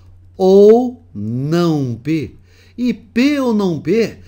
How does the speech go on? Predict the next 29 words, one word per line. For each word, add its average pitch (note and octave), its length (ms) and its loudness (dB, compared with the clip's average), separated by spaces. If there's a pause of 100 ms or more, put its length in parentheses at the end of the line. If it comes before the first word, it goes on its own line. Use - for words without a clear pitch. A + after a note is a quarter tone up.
(160)
foi B3+ 280 -8
a B3 80 -6
primeira B3 760 -4
que G#3+ 140 -8
você G3 280 -4
decorou. F#3 560 -2
Olha E4 200 -6
ela F#4+ 120 -8
aqui, C#4 300 -6
olha - 240 -8
ela G3 140 -10
aqui, - 260 -8
olha A3 220 -12
ela G#3 80 -10
aqui, D#4+ 340 -10
ó. A#3+ 220 -10
Não F4+ 160 -14
é - 80 -12
à A3 80 -8
toa C#4+ 240 -12
que C#4+ 100 -14
ela C#4 80 -6
é C4+ 60 -8
a - 20 -12
primeira. A#3+ 720 -4 (300)
P D4 180 -4
ou A#3 160 2
não F#3+ 240 -4
P A3 380 -6